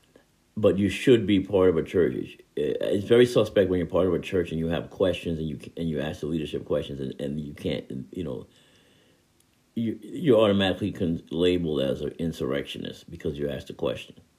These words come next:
something that you weren't sure about. A lot of times, people just want clarity. Everybody's not an insurrectionist. We just want clarity and better understanding. "I, I saw, I heard something. I'm not so sure, uh,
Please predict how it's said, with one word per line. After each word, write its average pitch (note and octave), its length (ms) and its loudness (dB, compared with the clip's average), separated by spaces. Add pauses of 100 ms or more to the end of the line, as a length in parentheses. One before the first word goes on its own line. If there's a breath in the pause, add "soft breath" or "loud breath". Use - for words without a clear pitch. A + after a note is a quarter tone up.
(300)
something D#2+ 260 -2
that D2 120 -6
you C#2 80 -10
weren't C2+ 200 -8
sure F2 160 -6
about. - 340 -8 (400 soft breath)
A - 20 -6
lot A2 160 2
of - 80 -6
times, F#2+ 460 -2 (380)
people G2+ 200 -4
just G2+ 180 -2
want A2 260 0
clarity. F2 420 -2
Everybody's A#2 380 0
not B2+ 100 -4
an F2 80 -2
insurrectionist. A#2 720 -8
We G2+ 180 -8
just G#2 160 -10
want G2 240 -4
clarity G2+ 480 -2
and F2+ 80 -4
better E2+ 200 -2
understanding. D2+ 580 -8
"I, - 160 -10 (100)
I - 60 -16
saw, - 520 -12
I G2 40 -10
heard D#4 260 -10
something. F#3+ 540 -8 (1500 soft breath)
I'm - 160 -10
not C#4 180 -6
so F3 220 -6
sure, A#2 500 -2
uh, - 380 -12